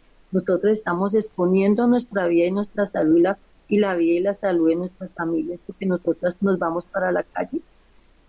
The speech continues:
exponiendo que nos, eh, contagie, nos contagiemos, nos pase algo,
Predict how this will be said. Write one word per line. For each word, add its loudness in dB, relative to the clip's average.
exponiendo 2
que 2
nos, 2
eh, 0
contagie, 0
nos -4
contagiemos, -2
nos -2
pase -4
algo, -4